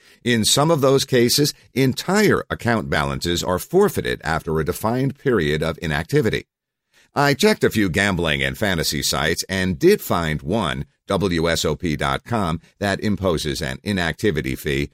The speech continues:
though many don't. So it's not unprecedented, and indeed, depending on the state, your account balance may be forfeit after as little as a year or as many as five or six. The rules will naturally apply to a lot of people who, for instance,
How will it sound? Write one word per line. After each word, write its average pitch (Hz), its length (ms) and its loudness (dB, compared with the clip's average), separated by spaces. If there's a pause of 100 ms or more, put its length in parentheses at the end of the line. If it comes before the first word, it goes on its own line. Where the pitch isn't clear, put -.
though 113 180 0
many 151 280 2
don't. 135 400 0 (320)
So 160 220 4
it's 135 140 4
not 160 300 2
unprecedented, 80 840 0 (200)
and 185 280 2
indeed, 160 460 4
depending 113 380 0
on 85 160 -2
the 78 40 0
state, 117 360 0 (160)
your 98 180 0
account 120 380 -2
balance 82 360 -2
may 92 160 0
be 82 140 -2
forfeit 135 540 0
after 87 340 -2
as 87 120 0
little 92 260 0
as 78 100 -2
a 90 60 -2
year 92 500 2 (100)
or 123 320 2
as 98 140 -2
many 80 240 0
as 78 80 -2
five 67 340 -4
or 71 80 -4
six. - 520 -4 (500)
The 151 100 4
rules 160 520 6
will 110 200 4
naturally 104 640 2
apply 82 440 -2
to 92 180 -2
a - 20 2
lot 117 320 2
of 82 140 -4
people 67 480 -4
who, 92 160 0
for 82 180 -4
instance, 80 440 -4